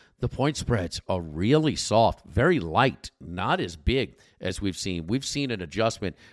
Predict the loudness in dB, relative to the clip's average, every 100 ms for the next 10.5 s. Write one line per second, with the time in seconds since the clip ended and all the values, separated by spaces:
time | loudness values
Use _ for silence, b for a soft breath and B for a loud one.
0 | b 0 0 4 4 4 2 -4 -2 -2
1 | -4 -6 b b 4 8 8 6 2 -2
2 | 0 -2 0 2 2 2 0 2 2 0
3 | -2 0 0 2 4 4 2 -2 0 -2
4 | -2 -2 -2 -2 -2 -2 -8 _ _ _
5 | _ 2 2 4 6 6 6 6 6 6
6 | 8 8 6 -2 -2 2 2 2 -2 -2
7 | 2 2 2 0 -4 -2 -4 2 0 0
8 | b b -4 0 0 4 4 6 4 2
9 | -4 0 2 2 0 -2 2 4 2 2
10 | 2 2 -2 -2